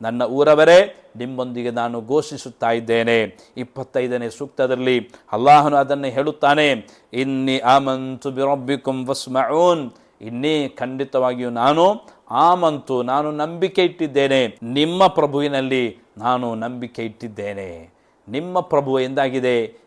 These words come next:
ಈ ಹಬೀಬುನ್ ನಜ್ಜಾರ್ ರದಿಯಲ್ಲಾಹು ಅನ್ಹು ಎಂಬಂತಹ ಮಹಾತ್ಮರು ತಮ್ಮ ಮಾತಿನಲ್ಲಿ ಹೇಳುತ್ತಾ ಇರುವುದು ತುಂಬ ಮನೋಜ್ಞವಾದ ರೀತಿಯಲ್ಲಾಗಿದೆ. ಅವರು ತಮ್ಮ ವಾದವನ್ನು ಮಂಡಿಸುತ್ತಾ ಇರುವುದು, ಅಲ್ಲಾಹನು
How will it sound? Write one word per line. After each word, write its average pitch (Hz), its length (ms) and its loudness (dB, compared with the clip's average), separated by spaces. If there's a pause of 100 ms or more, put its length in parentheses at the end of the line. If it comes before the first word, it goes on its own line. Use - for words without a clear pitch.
(120)
ಈ 127 220 -4
ಹಬೀಬುನ್ 127 520 -6
ನಜ್ಜಾರ್ 127 480 0
ರದಿಯಲ್ಲಾಹು 127 580 -2
ಅನ್ಹು 123 140 -8
ಎಂಬಂತಹ 117 540 -6
ಮಹಾತ್ಮರು 123 760 -4 (300)
ತಮ್ಮ 120 240 -6
ಮಾತಿನಲ್ಲಿ 127 600 -4
ಹೇಳುತ್ತಾ 110 480 -10
ಇರುವುದು 101 520 -8 (500)
ತುಂಬ 147 320 4
ಮನೋಜ್ಞವಾದ 147 800 0
ರೀತಿಯಲ್ಲಾಗಿದೆ. 139 880 -2 (400)
ಅವರು 131 480 0
ತಮ್ಮ 135 260 -4
ವಾದವನ್ನು 131 880 -2 (200)
ಮಂಡಿಸುತ್ತಾ 151 720 -8
ಇರುವುದು, 131 640 -4 (420)
ಅಲ್ಲಾಹನು 151 800 2